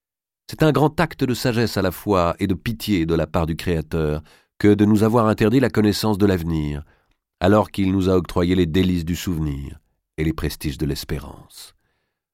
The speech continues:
À beaucoup de gens, la découverte de ce qui les attend ôterait sans doute leur persévérance à vivre. Qu'auraient fait ces deux époux, ces deux amants, s'ils avaient su ce matin-là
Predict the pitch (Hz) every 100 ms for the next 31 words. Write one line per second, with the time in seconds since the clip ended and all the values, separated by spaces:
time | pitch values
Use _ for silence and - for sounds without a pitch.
0 | - 110 104 120 - 123 117 156 139 110
1 | 110 107 135 - 95 87 87 95 80 95
2 | 92 92 92 - 143 147 _ _ _ -
3 | 101 120 113 113 117 147 107 - 101 -
4 | 98 95 92 92 78 78 60 - - _
5 | _ _ _ _ _ - 156 107 - 90
6 | 76 - 78 87 80 82 - 76 71 -
7 | 82 85 87 87 80 71 69 - _ _
8 | _ - 95 101 110 117 - 139 131 123
9 | 113 113 104 85 69